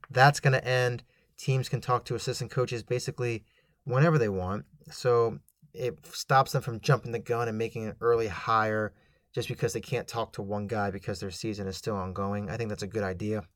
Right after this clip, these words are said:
This is where it gets a little touchy. Teams are gonna be awarded a fifth round pick to any team whose minority assistant coach leaves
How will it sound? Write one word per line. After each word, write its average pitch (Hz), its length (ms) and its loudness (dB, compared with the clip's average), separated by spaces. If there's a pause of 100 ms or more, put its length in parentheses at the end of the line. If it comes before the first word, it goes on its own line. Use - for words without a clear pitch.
(680)
This 143 200 4
is 151 100 4
where 156 120 10
it 139 60 2
gets 143 200 4
a 127 40 2
little 123 480 6
touchy. 143 420 -2 (720)
Teams 170 320 4
are 180 40 2
gonna 175 120 4
be 156 120 8
awarded 127 440 6
a 113 80 6
fifth - 440 0
round 143 260 6
pick - 380 0 (560)
to - 240 -6
any 160 240 6
team 170 300 6
whose 147 220 8
minority 127 760 4
assistant 147 500 -2
coach - 380 0
leaves 120 800 0